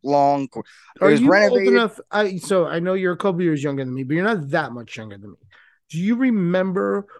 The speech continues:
Speaker 2: when the term, when it all started? I feel like it all started with Augusta, and people openly started using the term tiger proofing.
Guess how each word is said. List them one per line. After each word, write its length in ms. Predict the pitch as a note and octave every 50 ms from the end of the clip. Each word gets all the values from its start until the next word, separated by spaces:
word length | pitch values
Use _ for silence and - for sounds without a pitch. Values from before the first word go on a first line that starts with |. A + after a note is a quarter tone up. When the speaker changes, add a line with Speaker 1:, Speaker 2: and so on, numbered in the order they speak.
| _ _ _
Speaker 2:
when 260 | E3+ F3 F3 E3+ E3+
the 160 | E3 E3 D#3
term, 640 | D#3+ - - - D#3 E3 E3 E3+ E3 D#3 D#3 - D#3+
when 200 | F3 F3+ F3+ -
it 180 | - F3+ F3 F3
all 180 | F#3+ A#3 C4+
started? 380 | C4+ - D4 D4+ D#4+ D#4+ D#4+ D4+ -
I 60 | - - _
feel 140 | - B3 C4
like 120 | C#4+ B3+ G#3
it 80 | G3+
all 120 | F#3+ G3 F#3
started 380 | - - F#3+ F3 F#3 F#3+ F3
with 140 | E3 D#3+ D3
Augusta, 540 | D3 B2 C#3 C#3+ C#3+ C#3 - - C3 A2 G#2 - - - - -
and 160 | D3 D3+ D3+
people 420 | C#3 F#3+ G#3+ F#3 G3+ F#3 E3 - -
openly 520 | - F#3+ F#3+ E3+ E3 G3+ G3 F#3+ F#3+ G3+ G3+
started 460 | F#3+ - - F#3 F#3 F#3 F3 F3 D#3+
using 400 | D#3+ E3+ F3 E3+ D#3 F3 E3+ E3
the 80 | D#3 D3
term 460 | D3+ - - D#3 D#3+ D#3 D#3 D#3 D3+
tiger 460 | - - D3+ D3 C#3+ C#3+ D#3+ D#3+ D#3
proofing. 640 | D#3 - - F#3 F3 F3 - F3+ F3+ F#3+ G3+ G3+